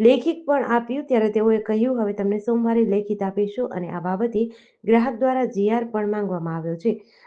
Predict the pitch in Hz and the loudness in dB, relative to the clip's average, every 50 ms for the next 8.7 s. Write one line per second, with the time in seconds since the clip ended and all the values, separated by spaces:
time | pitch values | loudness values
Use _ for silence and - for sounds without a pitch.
0 | - - 202 220 233 233 240 254 254 262 247 247 - - 254 247 247 247 262 269 | -2 2 6 6 6 6 6 4 4 4 4 4 2 2 0 0 2 2 0 -2
1 | 262 - - _ _ _ - 196 220 220 233 254 277 294 285 277 277 269 277 269 | -2 -6 -14 _ _ _ 2 4 4 4 4 2 2 2 4 4 4 4 4 2
2 | 269 - 247 277 - 214 214 226 226 226 254 247 220 220 240 233 233 233 240 233 | 2 0 -2 -2 0 2 2 2 2 0 0 0 2 2 2 2 2 0 0 0
3 | 196 214 208 208 220 214 - 240 226 233 226 220 220 190 196 202 202 - 226 220 | 0 0 -2 -2 -4 -2 -2 -4 -2 0 0 0 0 0 -2 -4 -2 -4 -2 -2
4 | 220 202 196 196 202 196 202 190 185 190 190 190 196 220 247 262 - - 202 185 | 0 0 0 0 0 0 -2 0 0 0 0 0 -2 -6 -8 -8 -8 -6 -6 -6
5 | 170 180 190 185 190 190 202 202 262 220 - 202 202 196 196 185 170 185 196 196 | -4 -4 -4 -4 -4 -4 -6 -6 -8 -6 -2 -2 -2 -2 -2 -4 -2 -2 -2 -2
6 | 180 185 214 214 - - _ _ _ - - 190 240 254 269 262 262 269 269 262 | -2 -4 -8 -10 -12 -20 _ _ _ -4 0 2 4 4 4 4 2 2 0 0
7 | 262 254 254 240 285 302 247 202 220 254 294 294 - 330 349 349 285 254 254 233 | 0 0 0 0 -2 6 8 10 10 10 10 6 4 0 2 2 2 2 0 0
8 | - 247 214 - 196 175 165 165 170 170 170 208 - | 0 -2 0 0 0 0 0 -2 -4 -4 -4 -4 -6